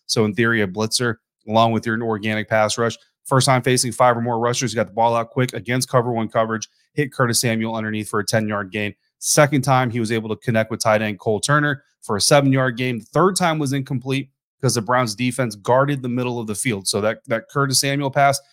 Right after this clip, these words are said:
middle of the field, Cole Turner running through the middle of the field. Third time they run that cover one with a five-man look, uh, five-man pass rush, rather.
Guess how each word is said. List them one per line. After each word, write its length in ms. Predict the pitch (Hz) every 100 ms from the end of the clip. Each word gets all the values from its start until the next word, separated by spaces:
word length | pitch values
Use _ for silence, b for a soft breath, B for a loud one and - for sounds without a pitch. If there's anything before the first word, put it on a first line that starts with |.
| b -
middle 200 | 123 127
of 120 | 117
the 60 | 113
field, 180 | 107
Cole 200 | - 127
Turner 320 | 123 131 127 113
running 320 | 117 139 139
through 140 | 131
the 80 | 117
middle 200 | 117 117
of 80 | 110
the 20 |
field. 180 | 123 117 _ _ _
Third 240 | - 143 139
time 240 | 139 131
they 120 | 127
run 260 | 117 123 120
that 180 | 120 113
cover 280 | 131 117
one 280 | 110 110 110 - _ -
with 160 | 120
a 60 | 113
five-man 560 | 127 117 110 110 107 107
look, 220 | 107 - _ _ _ _ _ -
uh, 160 | 127 107
five-man 380 | 127 117 110
pass 320 | 98 127 139 131
rush, 180 | 110
rather. 320 | 120 110 110